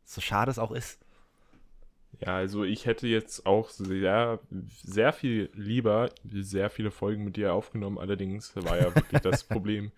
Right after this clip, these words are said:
Speaker 2: äh, dass du halt keine Zeit hattest im Januar wegen Berufsschule und ich hatte halt keine Zeit, weil, ähm, der
Speaker 1: Ich
Speaker 2: Betrieb-
Speaker 1: hätte aufnehmen können, ko-, weil Corona hat durchgeschlagen.
Speaker 2: Ah, nee.
Speaker 1: Urlaub,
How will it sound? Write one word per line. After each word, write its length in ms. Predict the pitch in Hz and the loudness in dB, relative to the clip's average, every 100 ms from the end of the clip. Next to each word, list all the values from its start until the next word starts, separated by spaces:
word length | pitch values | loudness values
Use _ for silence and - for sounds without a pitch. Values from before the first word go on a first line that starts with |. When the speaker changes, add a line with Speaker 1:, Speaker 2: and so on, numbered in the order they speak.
| - - - - - | -20 -20 -20 -20 0
Speaker 2:
äh, 400 | 101 107 107 107 | 4 6 8 8
dass 400 | 107 107 - - - - - 107 107 - - | 8 6 2 -6 -8 -10 -18 -18 -16 -18 -12
du 280 | - 127 135 | -2 0 4
halt 200 | 127 117 | 2 2
keine 260 | 120 107 104 | 0 0 -2
Zeit 280 | - 107 120 | 2 2 2
hattest 240 | 110 - | -4 -4
im 80 | 101 | -4
Januar 280 | 98 110 98 | -2 -2 -2
wegen 220 | 95 95 | -4 -2
Berufsschule 640 | 98 117 147 - 160 156 | -2 -2 -4 -6 0 0
und 200 | 117 107 | 0 -2
ich 160 | 104 - | -4 -4
hatte 240 | 113 110 | -4 -4
halt 220 | 107 107 | -4 -6
keine 240 | - 110 104 | -6 -4 -6
Zeit, 400 | - 104 101 101 | -2 -2 -2 -2
weil, 380 | 98 98 - - | 0 0 -4 -6
ähm, 560 | 98 95 92 92 95 - - | -4 -2 -2 -4 -6 -8 -2
der 80 | 98 | 0
Speaker 1:
Ich 80 | - | 4
Speaker 2:
Betrieb- 60 | |
Speaker 1:
hätte 400 | 156 - 175 170 - | 2 4 4 4 6
aufnehmen 440 | 180 - 185 180 | 4 6 2 2
können, 520 | - 190 110 95 101 - | 2 2 2 0 -4 -10
ko-, 160 | - 110 - - | -8 -8 -10 6
weil 400 | 110 104 104 95 - | 8 8 2 -4 -4
Corona 480 | - 120 156 175 151 | 0 4 6 6 6
hat 220 | 120 90 | 4 4
durchgeschlagen. 760 | 120 117 - - 90 76 80 - - | 4 4 0 -2 0 -2 -4 -12 -4
Speaker 2:
Ah, 580 | 101 98 92 87 85 82 | 2 2 2 0 -4 -4
nee. 340 | 87 82 82 85 - - - - - _ - - - _ _ - | -4 -4 -6 -8 -16 -20 -20 -20 -20 _ -20 -20 -20 _ _ -4
Speaker 1:
Urlaub, 460 | 156 214 202 202 | 6 8 10 6